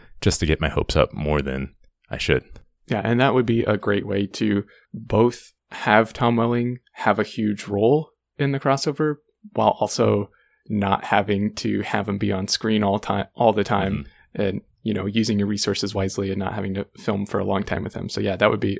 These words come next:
Speaker 2: a really, really cool way to use his character.
Speaker 1: Yeah. Uh, we also got an email from Rose. You can email us at superman and lois podcast at gmail dot com. You can also send us feedback on Twitter at T V Superman Lois.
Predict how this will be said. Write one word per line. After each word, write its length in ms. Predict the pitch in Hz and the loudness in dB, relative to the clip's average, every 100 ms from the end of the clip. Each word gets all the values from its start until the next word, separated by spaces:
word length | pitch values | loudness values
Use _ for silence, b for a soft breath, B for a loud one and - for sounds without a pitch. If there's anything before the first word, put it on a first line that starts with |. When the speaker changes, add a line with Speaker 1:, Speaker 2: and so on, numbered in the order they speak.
| - | -4
Speaker 2:
a 80 | |
really, 260 | 104 107 101 | -2 2 2
really 200 | 98 95 | 2 -4
cool 180 | - 104 | -2 -2
way 140 | 95 | -2
to 80 | 95 | -4
use 160 | 98 - | -6 -8
his 100 | - | -6
character. 420 | 101 - - - _ _ _ - | -6 -4 -8 -8 _ _ _ -14
Speaker 1:
Yeah. 680 | - - _ - - 92 85 | -14 -14 _ -16 0 4 6
Uh, 40 | |
we 100 | 82 | 6
also 140 | 90 90 | 4 4
got 100 | 85 | 2
an 100 | 78 | 4
email 220 | 90 87 | 6 6
from 220 | 85 80 | 4 4
Rose. 220 | 98 123 | 6 4
You 60 | 87 | 2
can 120 | 85 | 2
email 220 | 82 78 | 4 6
us 180 | 78 - - | 4 2 -2
at 280 | 78 78 _ _ _ _ - | -2 -2 _ _ _ _ 0
superman 420 | - 107 95 87 | 2 6 6 6
and 160 | 76 | 4
lois 220 | 78 76 - | 6 6 6
podcast 560 | - 78 - 76 - | 0 -2 2 2 2
at 80 | 65 | 0
gmail 200 | 78 73 | 2 2
dot 140 | 67 | 2
com. 220 | - 80 80 | 2 4 6
You 60 | |
can 100 | 71 | 4
also 180 | 71 78 | 4 4
send 180 | 69 73 | 2 0
us 80 | 65 | 0
feedback 300 | 73 69 - | 0 0 0
on 100 | 69 | 2
Twitter 260 | 73 69 | 4 4
at 160 | 78 - | 2 0
T 100 | 73 | 0
V 120 | 69 | 0
Superman 320 | 67 69 69 | -2 -2 -2
Lois. 260 | 67 67 - | -2 -4 -4